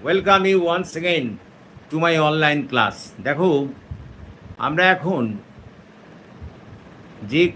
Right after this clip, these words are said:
ক্লাসটি নিতে চলেছি সেটি হলো কলকাতা বিশ্ববিদ্যালয়ের সেকেন্ড সেমিস্টারের ইএনভিএস এর ক্লাস, আইডিসি সাবজেক্ট ইএনভিএস এর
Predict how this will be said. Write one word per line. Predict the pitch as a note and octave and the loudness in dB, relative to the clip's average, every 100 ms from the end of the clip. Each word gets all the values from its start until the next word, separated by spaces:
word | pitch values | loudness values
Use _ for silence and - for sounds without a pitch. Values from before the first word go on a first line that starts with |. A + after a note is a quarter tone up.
| - | -4
ক্লাসটি | D#3 D#3+ D#3+ - | 0 0 -2 -6
নিতে | E3+ D#3+ F3 | -4 -2 -2
চলেছি | E3+ F#3 F3+ E3+ C#3 B2+ | 0 0 0 -2 -6 -6
সেটি | - D#3 E3 | -6 -6 -2
হলো | E3 E3 D3 G#2+ - - - - - - - - - - - - - - - - - - | 0 2 0 -2 -8 -20 -20 -20 -20 -20 -20 -20 -20 -20 -20 -20 -20 -20 -20 -20 -20 -4
কলকাতা | D#3 E3 F#3 F#3 | -2 0 0 0
বিশ্ববিদ্যালয়ের | F#3+ E3 - F3 E3+ D#3 F3 E3+ E3 E3 | 0 -2 -6 -2 -2 0 0 4 4 4
সেকেন্ড | D3+ - F3 F#3 G3+ | -2 -6 -6 -6 -6
সেমিস্টারের | - F3 F3+ E3+ - C#3 A2 - C3+ | -6 -4 -4 -6 -4 -2 -2 -6 -8
ইএনভিএস | E3+ F#3+ E3 D#3+ F3 - | -4 -2 0 4 2 2
এর | B2 G2+ - - - - - - - - - - - - - - - - | -6 -8 -14 -20 -20 -20 -20 -20 -20 -20 -18 -18 -18 -20 -20 -20 -20 -4
ক্লাস, | C#3+ C#3+ E3 - - - - - - - - - - - - - - | 0 2 0 -6 -12 -14 -18 -20 -20 -20 -20 -20 -20 -20 -20 -20 -14
আইডিসি | - C#3 D3+ E3+ D#3 | -6 -4 -4 -4 -4
সাবজেক্ট | D#3 D#3+ D3 F3 E3+ | -2 -2 0 -2 -2
ইএনভিএস | D#3+ E3 E3+ D#3 F3+ | -4 -4 -2 2 2
এর | E3+ | 0